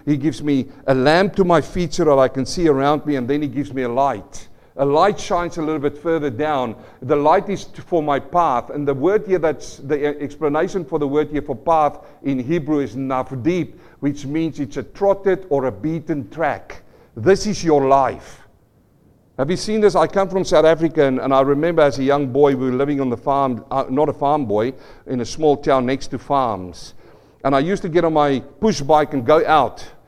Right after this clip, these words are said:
And there were some black kids there that I played with as a young boy. It was really fun to go and play. I've had a lot of black friends in my life. Yes, you say you're from South Africa, racist. No, I was not. I actually went and played with these little black children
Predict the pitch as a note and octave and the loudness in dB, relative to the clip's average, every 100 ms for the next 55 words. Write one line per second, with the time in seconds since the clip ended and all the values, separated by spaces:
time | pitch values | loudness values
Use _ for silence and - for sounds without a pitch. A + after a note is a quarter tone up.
0 | _ - C3 D#3 D#3+ - D#3+ D#3 B2+ - | _ -8 0 0 0 0 0 0 -2 -8
1 | - C3 F3 F3 F#3 E3 - D#3 D#3 C#3 | -6 2 2 2 -6 -6 -2 -2 2 4
2 | C3 B2+ A#2 - E3+ D#3+ A2+ A#2+ A#2+ B2+ | 4 2 -2 0 4 4 2 0 0 0
3 | A2 A#2+ A#2 A2+ G#2+ A2 G2+ G2+ A#2+ A2 | -4 0 0 -2 0 0 0 -4 -6 -6
4 | B2 A#2+ D3 A#2+ - C3 A#2 A#2+ G#2+ A#2 | -8 -4 -2 -2 -2 -2 0 -4 -2 -2
5 | G#2+ B2 B2+ G#2+ - - A#2+ C3 C#3 C3 | -2 -2 -2 -2 -10 -8 -4 -2 -2 0
6 | D3+ D3 F#2+ C3 B2+ - B2+ B2 - A#2 | 0 0 -2 -4 -4 -6 -6 -6 -8 -6
7 | A2+ A2 G#2+ - - - - D#3+ D#3 D#3+ | -4 -2 -4 -10 -20 -18 -2 -2 -2 -6
8 | - D#3+ D3+ D#3 C#3 D#3 C#3+ C#3+ C#3+ C3+ | -2 0 0 -2 -4 0 0 0 -2 -4
9 | C3+ C3 C3+ C3+ A#2 C3 B2 B2 B2 G#2 | -2 0 -2 -6 -10 -4 -2 -2 -4 -4
10 | A#2+ G#2 G#2 B2+ G#2 G#2+ - A#2+ - A#2+ | -6 -4 -2 -2 -4 -10 -10 -10 -10 -8
11 | G#2 A2+ A#2+ - - - _ - A2 A2 | -8 -8 -8 -12 -20 -20 _ -12 -12 -4
12 | C#3 A#2+ A#2 G2+ G#2+ A#2 A2+ F#2+ A2 A2 | -4 -4 -8 -10 -8 -6 -6 -4 -6 -6
13 | - - - A2+ G#2+ G#2 F#2+ | -12 -16 -4 -4 -2 -6 -10